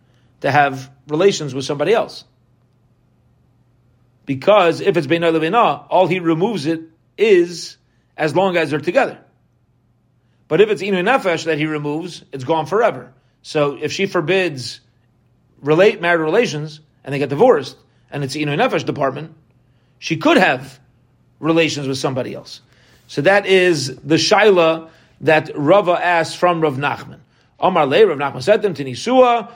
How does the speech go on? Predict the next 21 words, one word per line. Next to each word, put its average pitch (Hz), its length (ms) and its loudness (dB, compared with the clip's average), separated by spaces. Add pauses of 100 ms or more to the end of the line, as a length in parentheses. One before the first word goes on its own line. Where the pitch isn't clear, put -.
(180)
we 143 80 -6
learned 190 260 0
in 170 80 -4
a 151 60 -8
Mishnah, 208 680 -2 (340)
"Unetula 196 840 2
ani 202 540 -4
min 190 260 -2
haYehudim." 190 920 2 (1160)
If 135 100 -4
she 156 140 -6
says 196 640 2 (500)
that 147 340 0
I 185 240 2
am 175 300 2
separating 214 640 0
myself 185 420 -2
from 175 140 -6
ever 190 180 -2
having 175 300 -2
relations 170 680 -4